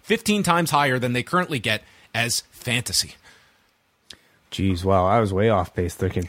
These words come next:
Speaker 1: And, and look at their
Speaker 2: three hundred.
Speaker 1: numbers.
Speaker 2: What am I thinking?
Speaker 1: And, and look at their numbers there. Like, they have grown throughout the, these last three years. And again, a lot of people assign this to the success of Drive to Survive, which was just renewed for a fourth season as well. So as, as television is going down,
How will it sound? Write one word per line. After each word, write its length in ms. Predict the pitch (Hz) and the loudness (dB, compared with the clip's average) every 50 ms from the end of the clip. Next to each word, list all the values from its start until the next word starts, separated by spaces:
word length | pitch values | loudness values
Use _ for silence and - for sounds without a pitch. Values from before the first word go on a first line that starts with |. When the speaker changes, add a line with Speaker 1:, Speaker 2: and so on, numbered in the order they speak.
| - | -2
Speaker 1:
And, 160 | 151 185 - 190 | -2 -2 -2 -2
and 120 | 185 170 | -2 -2
look 120 | 190 - - | -2 -2 -2
at 60 | - | -2
their 120 | - 226 | -2 0
Speaker 2:
three 60 | 180 160 | 0 0
hundred. 140 | 185 202 | -2 0
Speaker 1:
numbers. 120 | - 180 131 104 | 0 -2 0 -2
Speaker 2:
What 20 | 107 | -2
am 100 | 101 95 | -2 -2
I 100 | 90 90 | -4 -6
thinking? 360 | - 101 101 - - 90 82 - - - - - - - | -4 -4 -4 -4 -6 -8 -10 -12 -16 -20 -20 -14 -8 -6
Speaker 1:
And, 160 | 135 135 - | -4 -2 0
and 100 | 175 151 | 0 0
look 120 | 175 196 | 2 0
at 80 | - - | 0 0
their 80 | 202 165 | 0 2
numbers 340 | 139 165 202 202 160 - | 2 2 2 2 0 0
there. 160 | - 123 101 101 | 0 -2 -2 -2
Like, 180 | 107 113 - | -2 -2 0
they 180 | - 139 160 170 | 0 2 4 4
have 180 | 165 147 120 | 2 2 0
grown 480 | - 127 123 139 185 185 127 101 92 87 | 0 0 2 2 2 2 0 -2 -4 -6
throughout 340 | - - 120 127 131 131 113 - _ _ | -4 0 2 2 2 2 0 -4 _ _
the, 160 | - 135 127 | -4 -2 -2
these 240 | 120 - 135 120 - | -2 -2 -4 -4 -2
last 340 | 113 127 131 139 - - - | 0 2 2 2 2 0 -2
three 220 | - 120 123 117 | -4 -6 -6 -4
years. 460 | 101 107 135 165 127 101 95 107 - - | -4 -4 -2 -2 -2 -2 -4 -6 -8 -8
And 120 | - 131 135 | -4 -4 -2
again, 180 | 135 180 170 - | -2 -2 -2 -2
a 80 | 127 | -4
lot 240 | 110 107 131 165 170 | -4 -2 -2 0 0
of 80 | 139 - | -2 -2
people 280 | - 127 - 123 123 | -4 -4 -4 -2 -2
assign 340 | 117 - - 135 147 156 135 | 0 2 2 4 4 2 2
this 160 | 113 110 - - | 0 0 -2 -2
to 200 | - 123 117 110 | -2 -2 -2 -2
the 100 | 104 113 | -2 -2
success 540 | - - 127 - - - 143 131 127 - - | -2 -2 -2 0 2 2 2 2 0 -2 -2
of 320 | - 135 120 117 104 - - - - _ - | -2 -2 -4 -4 -4 -6 -12 -20 -18 _ 0
Drive 240 | 135 127 143 117 | 2 2 2 0
to 80 | - 127 | 0 -2
Survive, 440 | - - 104 98 117 135 127 107 90 | -4 -2 -2 0 0 0 0 0 -4
which 180 | 95 87 - | -8 -8 -8
was 140 | 117 107 - | -6 -6 -4
just 240 | - - 131 - - | -2 -2 -2 -2 -2
renewed 400 | 123 113 107 107 107 104 101 95 - - - - | -2 -2 -2 -2 -2 -2 -4 -6 -10 -16 -20 -12
for 180 | - - 135 123 | -2 2 4 4
a 60 | 113 | 4
fourth 340 | 104 - - 135 143 135 - | 2 0 0 0 0 2 2
season 360 | - - 139 127 110 131 110 | 0 0 0 0 0 -2 -4
as 100 | 101 85 | -4 -4
well. 240 | 101 120 131 110 104 | -4 -2 -2 -2 -2
So 220 | - - 123 123 | -2 -2 -2 -2
as, 280 | 120 - 165 143 131 - - - - | -2 0 0 0 0 -2 -4 -8 -6
as 140 | - 156 - | -4 -2 -2
television 540 | - - 180 214 240 233 233 208 165 190 175 | 0 0 2 2 2 2 2 2 2 2 0
is 80 | 139 | 0
going 240 | 120 175 170 156 127 | 0 0 0 0 0
down, 480 | 107 143 151 180 175 135 113 107 107 | 0 0 2 2 2 0 0 -2 -4